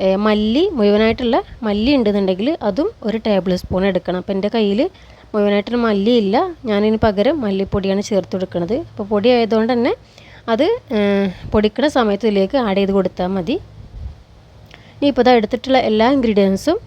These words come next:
ഒരു പാനിലേക്ക് ഇട്ട് കൊടുത്തിട്ട് നന്നായിട്ട് തന്നെ ഒന്ന് വറുത്തെടുക്കുകയാണ്.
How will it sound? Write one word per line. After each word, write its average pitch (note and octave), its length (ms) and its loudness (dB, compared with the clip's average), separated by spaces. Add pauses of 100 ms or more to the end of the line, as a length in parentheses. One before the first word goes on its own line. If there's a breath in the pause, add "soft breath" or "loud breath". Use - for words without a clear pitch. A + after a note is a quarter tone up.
(420 soft breath)
ഒരു G#3 140 -10
പാനിലേക്ക് G3+ 420 2
ഇട്ട് G#3 120 -8
കൊടുത്തിട്ട് G3 360 -2
നന്നായിട്ട് G3+ 400 0
തന്നെ B3 160 0
ഒന്ന് B3+ 100 0 (160)
വറുത്തെടുക്കുകയാണ്. F#3 880 0